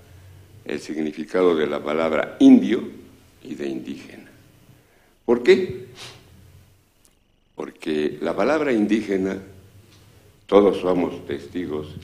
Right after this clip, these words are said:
y, y estamos conscientes cómo ha sido motivo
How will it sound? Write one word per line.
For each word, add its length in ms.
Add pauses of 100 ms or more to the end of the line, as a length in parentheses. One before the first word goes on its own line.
(120)
y, 100 (380)
y 40
estamos 440
conscientes 840 (840)
cómo 300
ha 80
sido 640 (320)
motivo 840